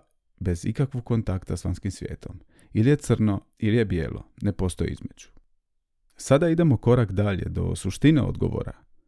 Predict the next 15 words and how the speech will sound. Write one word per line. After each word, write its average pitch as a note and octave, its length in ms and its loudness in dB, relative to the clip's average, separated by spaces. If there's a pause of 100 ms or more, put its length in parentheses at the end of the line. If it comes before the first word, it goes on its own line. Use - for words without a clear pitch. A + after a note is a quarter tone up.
(540)
Onda E3+ 400 4 (320)
kada G2+ 220 2
empati G2 480 2
nauče A#2 440 2
živjeti, - 600 -4 (420)
tako B2 280 2
da A#2 180 0 (240)
redovito A2 580 2
njeguju A#2+ 440 4
protočnost - 960 -2
svojeg A#2+ 480 0
energetskog G2 600 2
sustava. - 540 -8 (720)
Zahvaljujući C#3 580 2
svojoj A2 500 4